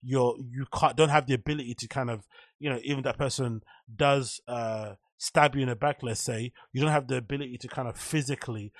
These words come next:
turn that situation around. You kinda have to use your P's and Q's to not be in that situation in the first place. So that requires a lot of, like, discernment, understanding, street smarts, and maybe assumptions and stereotyping and risks and, you know, risk evaluation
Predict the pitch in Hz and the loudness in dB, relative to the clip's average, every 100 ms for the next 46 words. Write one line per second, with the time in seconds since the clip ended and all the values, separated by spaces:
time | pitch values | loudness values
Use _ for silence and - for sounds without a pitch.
0 | - - - 143 117 117 131 113 - 104 | -20 -8 -4 -2 -4 -6 -6 -6 -6 -4
1 | 107 113 90 _ - _ - 143 131 123 | -4 -4 -6 _ -20 _ -2 2 2 0
2 | 135 120 117 - 139 113 104 143 131 - | -2 -2 -2 -4 -8 -6 -8 -4 -4 -4
3 | 107 123 - 113 110 113 117 - 101 175 | -6 -6 -6 -8 -8 -6 -6 -6 2 4
4 | 180 - 139 135 - - _ 139 127 127 | 4 4 -4 -4 -8 -20 _ -4 -4 -4
5 | - - 147 135 117 120 117 117 113 110 | -8 4 6 6 2 -2 -2 -4 -4 -6
6 | 117 - - 135 120 117 113 113 110 - | -4 -4 0 0 0 -4 -6 -6 -4 -4
7 | - 127 120 113 120 - - 139 - - | -2 -2 -4 -6 -6 -6 -6 -8 -8 -6
8 | 123 117 - _ - - - - - - | -4 -4 -6 _ -14 -14 -12 -18 -20 -12
9 | 117 143 165 151 117 - 143 131 147 135 | -4 -2 2 0 0 2 2 2 0 0
10 | 120 113 107 - 139 127 120 127 135 117 | -2 -4 -4 -2 0 0 0 -2 -2 -4
11 | 110 110 135 - - - - - - 117 | -4 -2 -4 -4 -10 -18 -20 -16 -8 -8
12 | 107 - 139 117 107 147 147 123 127 120 | -8 -8 -6 -4 -2 -2 0 2 2 2
13 | 127 127 - 117 | 2 2 0 -4